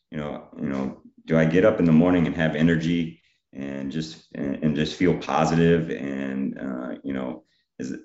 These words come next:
is that transpose into everybody else and affect everybody else around me,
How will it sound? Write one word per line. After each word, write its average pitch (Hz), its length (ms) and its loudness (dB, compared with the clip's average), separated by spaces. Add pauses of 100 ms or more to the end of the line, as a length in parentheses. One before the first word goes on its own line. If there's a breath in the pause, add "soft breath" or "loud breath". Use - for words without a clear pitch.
is 71 100 -6
that 82 260 2
transpose 78 840 4
into 76 560 -2
everybody 80 500 0
else 78 280 2
and 67 100 -8
affect 73 340 -4
everybody 73 360 -2
else 76 180 -2
around 76 420 0
me, 78 280 0